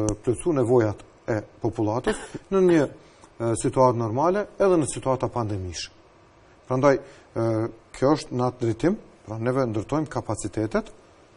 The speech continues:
pra zgjerojmë kapacitetet, që në kur, në kur filloi pandemia, ne kishim vështirësi të mëdha të përpunojmë ato materiale që na vinin. Pasandej ajo bë rutinë, sot mund të flas se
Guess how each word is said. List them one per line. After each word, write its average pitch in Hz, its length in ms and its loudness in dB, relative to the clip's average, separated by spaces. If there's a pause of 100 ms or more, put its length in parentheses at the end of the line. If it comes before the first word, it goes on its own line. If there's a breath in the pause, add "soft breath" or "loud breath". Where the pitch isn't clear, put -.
(140)
pra 113 80 -2
zgjerojmë 113 480 0
kapacitetet, 135 720 -4 (340 loud breath)
që - 160 -6
në 156 160 0
kur, 143 160 -6 (240 loud breath)
në 131 80 -4
kur 123 160 -2
filloi 117 240 2
pandemia, 117 560 -2
ne 107 320 -6
kishim 120 240 -2
vështirësi - 460 -6
të 107 80 -8
mëdha 131 140 0 (100)
të 185 100 -10
përpunojmë 170 480 -2
ato 110 200 -2 (360)
materiale 101 400 -6
që - 60 -12
na 101 100 -8
vinin. 92 220 -10 (260 loud breath)
Pasandej 156 540 0
ajo 139 180 2
bë 123 140 2
rutinë, 123 320 -2
sot 151 180 0
mund 139 220 -4
të 113 100 -6
flas - 240 2
se 143 140 0